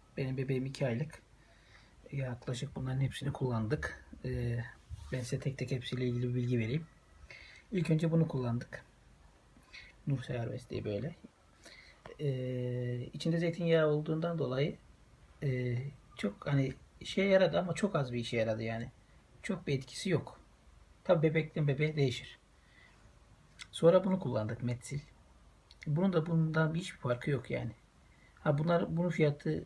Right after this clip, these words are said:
yetmiş lira, bunun fiyatı on lira ama yani bir farkları yok yani. İkisi de bir işe yaramıyor diyebilirim yani. Sonra, e,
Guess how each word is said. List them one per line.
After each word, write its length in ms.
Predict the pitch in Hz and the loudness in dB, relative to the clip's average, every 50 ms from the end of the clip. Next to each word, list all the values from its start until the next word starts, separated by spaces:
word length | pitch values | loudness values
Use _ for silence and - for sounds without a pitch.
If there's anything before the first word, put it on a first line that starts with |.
| - - - - _ - - | -10 -18 -20 -20 _ -10 -6
yetmiş 400 | - 143 151 - - 147 - - | -4 -4 -2 -2 -4 -4 -4 -4
lira, 180 | 127 123 165 156 | -2 -2 -2 0
bunun 140 | 165 156 147 | 2 0 0
fiyatı 600 | - - 131 120 117 - - - - 165 170 - - - - - - | 0 0 -2 -2 -2 -4 -4 -2 -2 -2 -2 -4 -8 -16 -18 -4 0
on 200 | 156 143 123 113 | 2 2 2 2
lira 180 | 110 113 120 | 0 -2 -2
ama 240 | - 147 143 131 127 | 0 0 0 0 0
yani 300 | 135 139 135 123 123 - - - - - - - - - - - - - - - _ _ _ _ _ - | 0 0 0 0 -2 -4 -8 -12 -18 -20 -20 -20 -20 -20 -20 -20 -20 -20 -20 -20 _ _ _ _ _ -16
bir 40 | - | -4
farkları 440 | - - 156 - - 131 139 160 | 2 4 4 4 4 2 2 4
yok 220 | 165 151 127 - - | 4 4 2 2 0
yani. 140 | 120 117 147 | -2 0 -2
İkisi 180 | 151 - - | -2 -2 0
de 100 | 160 143 | 2 2
bir 60 | 147 | 2
işe 180 | 131 117 - 165 | 2 2 4 4
yaramıyor 380 | 151 135 131 127 113 107 107 - - - - - - - | 6 6 4 2 0 0 -4 -6 -10 -16 -20 -10 -4 0
diyebilirim 440 | 139 135 139 135 123 117 107 110 | 0 0 0 0 -2 -2 -2 -2
yani. 220 | 110 107 117 123 - - - - | -2 -2 -4 -6 -8 -10 -16 -16
Sonra, 440 | - - 165 165 160 175 180 185 - - - | -2 4 6 6 6 6 4 2 -2 -6 -2
e, 100 | - 147 | 2 4